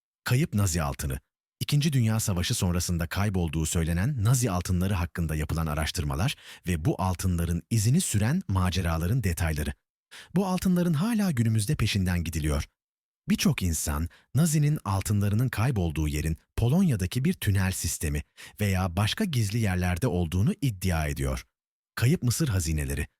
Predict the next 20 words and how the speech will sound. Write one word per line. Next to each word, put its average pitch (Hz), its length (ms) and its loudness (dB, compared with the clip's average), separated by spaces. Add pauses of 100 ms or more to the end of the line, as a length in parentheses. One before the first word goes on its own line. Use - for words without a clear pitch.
(140)
Tutankamon'un 151 760 2
kayıp 165 380 0
hazine 95 340 0
sandığı. 76 460 -4 (540)
Tutankamon'un 185 680 2
mezarında 95 500 0
bulunan 85 320 0 (100)
altınlar 90 640 -2
ve 82 140 -4
değerli 92 340 0
eşyaların 104 560 -2
yanında 87 340 0
kaybolan 85 520 -2 (300)
bir 143 160 0
başka 101 380 -2
hazine 113 280 2
sandığı 87 420 0
olduğu 80 360 0
söylentileri. 78 680 -2 (680)
Ayrıca 95 500 0